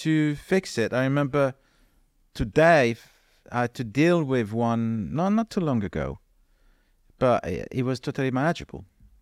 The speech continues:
And I was one of a rare person that could manage this person because I was old enough and mature enough to take it and to manage it. I was saying, "No,"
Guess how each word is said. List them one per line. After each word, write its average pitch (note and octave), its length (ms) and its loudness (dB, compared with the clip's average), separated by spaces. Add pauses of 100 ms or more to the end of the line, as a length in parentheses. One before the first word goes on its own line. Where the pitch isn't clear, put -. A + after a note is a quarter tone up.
(100)
And A#2+ 160 -2
I A#2+ 40 2
was A#2 180 -2
one B2 140 2
of A2 100 0
a A2+ 80 0
rare B2 300 4
person A#2+ 440 -2
that G2 160 -4
could G2+ 160 -4
manage B2 400 0
this - 140 -14
person E2+ 420 -8
because F#2+ 580 -2 (920)
I G#2 100 -2
was G#2 200 2
old G#2 300 2
enough G#2+ 340 -2
and G#2 100 0
mature G2+ 360 0
enough G2 340 0
to G#2 120 -8
take C#3+ 340 -4
it F#2 140 -2
and G#2 180 -6
to A2 80 -8
manage B2+ 340 0
it. F#2 80 -2
I G2 80 0
was G2 180 -2
saying, G#2+ 520 -4
"No," E3 360 -4